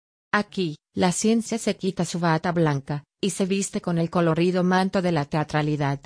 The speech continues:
Almohadilla Nuestro método. Uno. Observación.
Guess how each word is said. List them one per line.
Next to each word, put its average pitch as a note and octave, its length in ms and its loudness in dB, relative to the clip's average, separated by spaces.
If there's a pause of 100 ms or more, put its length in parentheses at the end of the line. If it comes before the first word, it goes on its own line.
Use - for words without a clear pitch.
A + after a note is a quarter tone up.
(720)
Almohadilla G3 640 0
Nuestro G3 340 2
método. D3 520 -2 (640)
Uno. D3+ 400 2 (380)
Observación. E3+ 880 -2